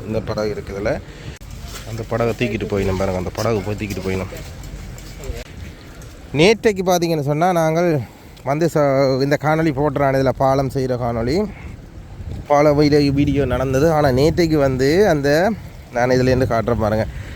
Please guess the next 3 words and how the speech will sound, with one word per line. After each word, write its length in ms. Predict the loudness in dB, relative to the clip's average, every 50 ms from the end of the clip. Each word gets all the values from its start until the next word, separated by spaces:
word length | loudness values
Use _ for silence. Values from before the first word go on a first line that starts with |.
| -14 -8 -4 -2 -2
அந்த 180 | 0 2 2 2 2 2 0 0 -4 -6 -8 -10 -12 -12 -12 -12 -14 -14 -16 -16 -16 -14 -12 -10 -10 -10 -10 -6 -2 0
இரும்புகள்லாம் 600 | 0 0 0 0 0 0 0 0 0 0 0 -2 -2
வந்து 220 | -4 -4 -4 -4